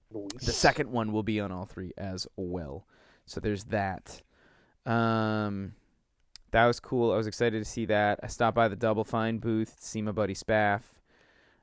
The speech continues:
Speaker 2: Uh, they
Speaker 1: Nice.
Speaker 2: had, what did they have? They had the, was it Full Throttle?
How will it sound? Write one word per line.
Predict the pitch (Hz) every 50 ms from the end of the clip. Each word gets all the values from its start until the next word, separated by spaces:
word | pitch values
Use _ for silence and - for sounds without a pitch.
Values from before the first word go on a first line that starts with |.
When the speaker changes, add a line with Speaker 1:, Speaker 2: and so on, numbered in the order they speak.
| _ -
Speaker 2:
Uh, | - 92 107 - - 107
they | 92 113 110 110 98
Speaker 1:
Nice. | 107 110
Speaker 2:
had, | 110 104 104 104 104 101 101 101 101 101 92 - - - - _ _ _ _ _ _ _ _ _ _ _ _ _ _ _ _ _ _ _ _ _ _ _ -
what | 117 117
did | 113 113 98
they | 110 101
have? | 98 101 98 95 95 -
They | - 107 104 98
had | 104 107 101 101 101 98 98 98 95 -
the, | - 98 95 92 87 85 85 85 73 -
was | - - 104 95 -
it | - - - _ -
Full | - - 127 127
Throttle? | 135 - - 131 135 131 135 135 135 143 139 139 143 151